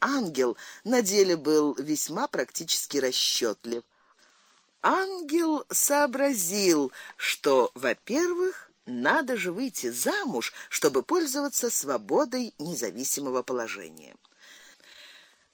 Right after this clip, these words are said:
Во-вторых, сообразил ангел,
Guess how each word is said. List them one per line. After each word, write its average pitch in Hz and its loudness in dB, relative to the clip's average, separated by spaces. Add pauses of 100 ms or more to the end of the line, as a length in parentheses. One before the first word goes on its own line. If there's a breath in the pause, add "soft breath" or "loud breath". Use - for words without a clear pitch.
(140)
Во-вторых, 240 2 (440 loud breath)
сообразил 220 2 (200)
ангел, 220 2